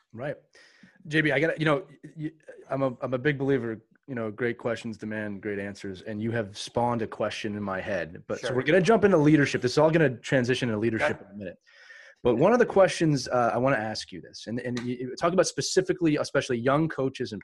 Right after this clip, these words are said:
Speaker 1: parents, right? You have worked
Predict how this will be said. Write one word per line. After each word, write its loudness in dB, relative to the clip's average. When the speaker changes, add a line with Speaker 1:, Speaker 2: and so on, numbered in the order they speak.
Speaker 1:
parents, -14
right? -4
You 4
have 6
worked 4